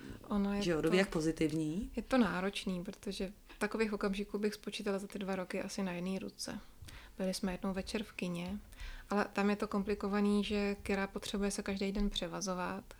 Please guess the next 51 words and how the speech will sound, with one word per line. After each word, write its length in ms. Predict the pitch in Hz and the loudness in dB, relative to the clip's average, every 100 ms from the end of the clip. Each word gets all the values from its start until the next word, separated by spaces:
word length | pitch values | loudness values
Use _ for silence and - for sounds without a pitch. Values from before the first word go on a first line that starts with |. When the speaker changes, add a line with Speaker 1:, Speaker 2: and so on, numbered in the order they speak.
| - | -16
Speaker 1:
Tím, 220 | - 196 190 | -2 0 2
že 100 | 196 | 4
má 160 | 185 | 2
vlastně 280 | 185 185 202 | 2 0 -2
vyvedený 460 | 180 185 185 185 180 | 0 0 2 0 2
ten 160 | 196 | 2
jícen 460 | 185 175 - 190 190 | 2 -2 -2 0 0
ven, 300 | 175 180 202 | 0 0 -2
tak 180 | - - | -2 -6
slintá, 560 | - 175 170 180 185 | -2 -2 -2 -2 -2
má 160 | 180 170 | -2 -4
to 100 | 190 | -6
pořád 320 | 202 185 180 | -4 -2 -2
mokrý 400 | 180 170 190 185 | -2 -2 0 0
a 20 | |
vlastně 240 | 180 190 196 | 2 2 2
Speaker 2:
Hmm. 40 | 185 | 0
Speaker 1:
to 120 | 180 | -4
je 60 | |
takový 320 | 170 170 180 175 | -6 -6 -4 -4
jako 240 | 175 202 | -2 -2
trochu 300 | - 190 214 | -2 -2 -2
nechutný. 520 | 185 - - - 208 - - - - - - - | -4 -4 -6 0 0 -2 -12 -14 -14 -14 -18 -2
Takže 240 | 202 196 | 0 4
ji 120 | 196 196 | 4 6
každý 340 | 190 190 190 | 2 4 4
den 140 | 202 | 4
převazujeme 480 | 202 196 196 196 196 | 2 0 0 4 4
a 20 | |
u 60 | - | 4
toho 200 | 196 190 | 0 -2
jsou 120 | 196 | -2
potřeba 400 | 190 190 - 180 | -4 -4 -4 -4
čtyři 320 | 180 196 190 | -2 -2 -2
ruce. 300 | 180 - - 196 - - - - - - | -2 -4 -4 -4 -8 -14 -20 -20 -20 -10
To 140 | - 190 | -4 -2
člověk 300 | - 196 180 | 0 0 2
Speaker 2:
A, 40 | |
Speaker 1:
nemůže 260 | 190 190 196 | 4 4 2
Speaker 2:
jo. 60 | 175 | 2
Speaker 1:
převázat 480 | 196 185 185 190 | 0 0 0 0
v 40 | 196 | -2
jednom. 260 | 170 - 202 - - - - - - | -2 -4 -4 -8 -16 -20 -18 -16 -6
Do 60 | 185 | -4
toho 120 | 202 | 0
Speaker 2:
Takže 220 | 170 151 | 2 4
Speaker 1:
se 20 | 185 | 6
Speaker 2:
ani 220 | 196 196 | 8 10
Speaker 1:
inhal- 100 | 202 | 10
Speaker 2:
jako 120 | 196 214 | 8 4
kdyby, 680 | 196 214 208 208 202 202 | 6 6 8 8 8 6